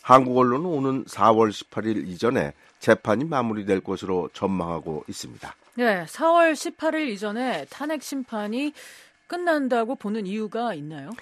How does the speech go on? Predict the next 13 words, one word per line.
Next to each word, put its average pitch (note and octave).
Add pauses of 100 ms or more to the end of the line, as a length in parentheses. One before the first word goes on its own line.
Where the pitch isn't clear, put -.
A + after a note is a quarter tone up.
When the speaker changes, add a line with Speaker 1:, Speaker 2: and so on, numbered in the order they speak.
(180)
Speaker 1:
있습니다. G#2+
이번 B2+
임명으로 C3
헌법재판소는 A2+
팔 -
인 A#2
체제가 G2
됐지만 A2
Speaker 2:
네. F3+ (200)
Speaker 1:
오는 A#2
사월 A#2
십팔 G#2
일이면 G2+